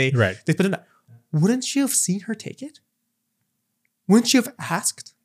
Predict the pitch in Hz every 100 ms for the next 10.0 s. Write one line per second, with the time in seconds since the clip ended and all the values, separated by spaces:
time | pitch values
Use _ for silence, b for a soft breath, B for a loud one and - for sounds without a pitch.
0 | _ _ _ _ _ _ _ _ _ _
1 | _ - 240 214 240 226 180 - 180 175
2 | 185 170 156 247 - 175 190 240 240 208
3 | 233 208 185 170 180 160 147 175 175 226
4 | - b b b - 196 190 220 220 285
5 | 262 165 170 156 - 160 147 143 98 -
6 | _ _ _ 147 139 143 156 139 139 131
7 | 131 127 160 160 139 147 139 247 156 -
8 | 139 139 165 - 151 131 131 - - 127
9 | 165 - 110 - 117 - 123 123 110